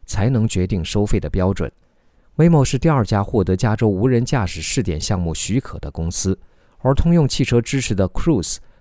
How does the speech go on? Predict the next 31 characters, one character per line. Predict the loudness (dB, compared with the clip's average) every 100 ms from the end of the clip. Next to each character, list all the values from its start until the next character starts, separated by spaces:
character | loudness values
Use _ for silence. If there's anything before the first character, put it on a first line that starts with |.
| -6
早 | -2 0
在 | 0
去 | 0 -2 0
年 | 0 -2 -6 -4
就 | -2 -2
已 | -2
经 | -2 -2
获 | 0 0
得 | 0
了 | -2
加 | -2 -2
州 | 0 -2
公 | 0 0
用 | 0
事 | -2 -2
业 | -2
委 | -2 -4
员 | -6 -4
会 | -2 -2 -2
和 | -2 -2
D | 0 2
M | 2 0
V | 0 0
的 | -2
批 | -4 -4
准。 | -4 -6 -12 -20 _ _
在 | 0 0
去 | 2 2
年 | 4 4
六 | 2 2
月， | -2